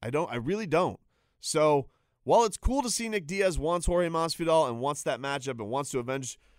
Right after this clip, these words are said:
the, uh, the loss that his brother took to him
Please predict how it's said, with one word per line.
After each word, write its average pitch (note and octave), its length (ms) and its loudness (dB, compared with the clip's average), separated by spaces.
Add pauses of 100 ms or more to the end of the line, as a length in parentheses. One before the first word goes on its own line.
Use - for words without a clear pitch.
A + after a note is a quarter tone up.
(160)
the, B2+ 300 -2
uh, A2 500 4
the A2+ 140 -6
loss B2 340 0
that B2+ 120 -8
his A#2+ 100 -8
brother B2+ 260 -2
took C3 280 -6
to C#3 220 -4
him C#3 180 -4